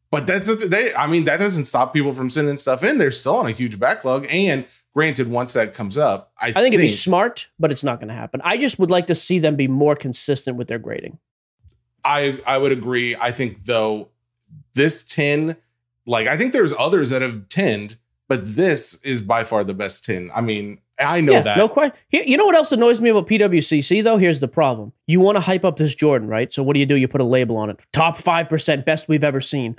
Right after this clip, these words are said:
Speaker 2: Well, that Gretzky P S A nine O-Pee-Chee rookie looks like it was cut by your seven-year-old.
Speaker 1: <laughs>
Speaker 2: That looks like, that looks like your daughter took a pair. Now, those are hand cut.
Speaker 1: Yeah.
Speaker 2: That's fine.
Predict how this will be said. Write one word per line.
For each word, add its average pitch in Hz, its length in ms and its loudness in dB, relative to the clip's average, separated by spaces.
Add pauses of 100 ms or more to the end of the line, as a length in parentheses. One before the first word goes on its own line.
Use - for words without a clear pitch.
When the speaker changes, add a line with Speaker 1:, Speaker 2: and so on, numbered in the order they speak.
(280)
Speaker 2:
Well, 165 60 2
that 233 160 2
Gretzky 190 420 0
P 214 140 0
S 208 120 2
A 190 100 4
nine 151 300 2
O-Pee-Chee 165 400 0
rookie 196 380 -2 (240)
looks 185 180 2
like 175 140 2
it 175 80 2
was 151 160 0
cut 180 280 -2
by 151 80 4
your 147 120 2
seven-year-old. 120 720 -4
Speaker 1:
<laughs> - 40 -20 (680)
Speaker 2:
That 214 180 0
looks 240 200 0
like, 175 260 0 (180)
that 170 180 0
looks 208 180 0
like 160 160 0
your 190 140 4
daughter 165 420 2
took - 260 -4
a - 40 -20
pair. 165 240 0
Now, 190 200 0
those 185 200 2
are 262 60 2
hand 240 260 2
cut. 208 100 8
Speaker 1:
Yeah. 196 180 -2
Speaker 2:
That's 170 200 -2
fine. 190 320 0